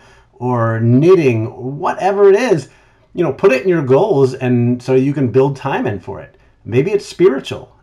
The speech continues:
Uh, it may be doing more meditation or going to church more often or praying or, you know, reading the Bible, whatever it is. Or it might be emotional. It might be controlling emotions,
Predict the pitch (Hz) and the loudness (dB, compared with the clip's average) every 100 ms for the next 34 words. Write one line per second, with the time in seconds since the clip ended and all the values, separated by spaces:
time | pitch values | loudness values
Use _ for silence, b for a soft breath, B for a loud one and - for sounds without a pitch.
0 | - 107 101 104 113 123 139 139 127 120 | -12 -8 -8 -8 -4 -4 -2 -4 -4 -4
1 | 135 151 147 143 139 139 160 202 - 110 | -4 -4 -4 -4 -4 -6 -8 -8 -8 -8
2 | 95 95 110 147 160 - 185 208 - 120 | -8 -8 -6 -6 -6 -6 -4 -4 -4 -8
3 | 98 76 98 98 104 - 190 175 101 90 | -6 -10 -10 -14 -14 -10 -8 -6 -6 -8
4 | 92 101 131 110 110 143 170 175 156 151 | -10 -8 -8 -8 -6 -6 -4 -4 -4 -4
5 | 170 196 - 131 139 135 180 160 - b | -4 -4 -4 -6 -6 -6 -6 -8 -12 b
6 | b _ 143 156 160 165 180 147 147 147 | b _ -6 -4 -2 0 2 2 0 -2
7 | 104 87 - 110 117 127 123 117 - 123 | -8 -10 -14 -12 -6 -6 -6 -8 -4 -2
8 | 123 120 110 113 120 123 110 113 - | 0 0 -2 -2 -4 -4 -4 -6 -10